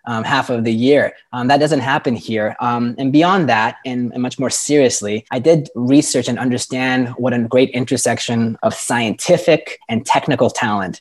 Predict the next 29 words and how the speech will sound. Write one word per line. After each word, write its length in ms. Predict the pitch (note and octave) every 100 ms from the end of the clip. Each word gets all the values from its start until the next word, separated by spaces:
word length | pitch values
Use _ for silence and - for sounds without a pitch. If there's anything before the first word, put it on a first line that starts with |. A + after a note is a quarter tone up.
| -
um, 400 | A2+ A2 G#2+ G#2+
that 240 | G#2+ G#2+
Portugal 320 | C3 A#2 A2+
has 240 | G#2+ G#2+ G#2+
to 120 | -
offer, 340 | A2+ A2 G#2+ G2+
especially 380 | D3 C3+ D#3
with, 220 | C#3+ B2+ -
uh, 60 | A2+
Lisbon. 640 | A2+ B2 A#2+ B2 B2 B2 -
We 320 | C#3 C3 B2
have, 440 | C3+ B2 A#2 - -
uh, 240 | B2 A2+ -
n-, 300 | B2+ B2+ C3
ninety-five 720 | C3+ B2+ C#3+ E3 E3 C3+ C3+
percent 280 | - C3 C3+
of 100 | B2+
our, 240 | B2 A#2 A2+
our 160 | A#2
team 420 | A#2 C3 A2 A#2+ - _ -
is 120 | B2
all 260 | B2 A#2+ A#2+
based, 520 | A2 A#2 - - - -
uh, 280 | - B2 A#2 A#2
you 60 | B2+
know, 100 | A#2
Portuguese 560 | - C#3+ D3 C3+ D#3
talent. 460 | D3+ D#3+ F3 B2+ G#2
They're 160 | A#2